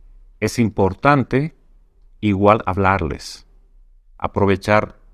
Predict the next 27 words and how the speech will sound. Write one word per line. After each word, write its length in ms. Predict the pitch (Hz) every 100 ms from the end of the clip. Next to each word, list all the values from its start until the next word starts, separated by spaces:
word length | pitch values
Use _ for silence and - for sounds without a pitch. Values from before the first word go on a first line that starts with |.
| -
de 100 | 87
decir 300 | 92 87 98
cuánto 300 | - 98 95
se 120 | 87
los 160 | 82 80
quiere, 360 | 104 107 120 - _ _ - -
aprovechar 540 | - 107 107 98 - 98
de 80 | 95
pedir 340 | 92 90 87
perdón, 680 | - 82 80 90 110 117 139 - - - - - - - -
aprovechar 500 | 90 104 101 110 98
de 120 | 98
solucionar 840 | - 101 95 87 104 95 104 123 -
cosas 340 | 107 - 92
pendientes 760 | - 92 85 92 104 98 82
de 120 | 82 78
vida, 420 | 85 78 95 - - _ _ _ -
que 120 | -
por 280 | - 110 101
más 480 | 110 143 131 - -
que 100 | 87
aparentemente 880 | 78 82 87 104 - 98 98 95 82
no 260 | 80 90 139
nos 220 | 117 -
escuche 640 | 78 - 127 - 95 90 -
esta 240 | 90 90
persona, 580 | - 82 104 104 127